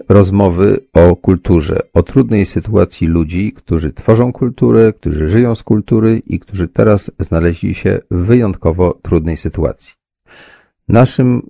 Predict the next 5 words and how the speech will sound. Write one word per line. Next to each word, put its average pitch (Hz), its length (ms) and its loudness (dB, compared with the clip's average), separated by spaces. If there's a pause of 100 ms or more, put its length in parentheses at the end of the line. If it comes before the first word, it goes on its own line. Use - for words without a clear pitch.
(120)
kolejnym 135 460 2
gościem 95 760 -2
jest 95 420 0
przedstawicielka 95 1200 -2
kinematografii, 101 1040 -4